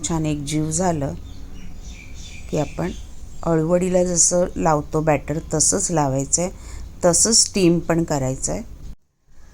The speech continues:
चवीला अप्रतिम, अप्रतिम लागतात.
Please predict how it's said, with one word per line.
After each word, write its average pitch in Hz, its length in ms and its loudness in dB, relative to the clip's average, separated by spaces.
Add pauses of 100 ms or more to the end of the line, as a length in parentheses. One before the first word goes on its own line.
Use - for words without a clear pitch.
(180)
चवीला 202 640 -2 (120)
अप्रतिम, - 760 4 (120)
अप्रतिम 226 760 6
लागतात. - 440 -2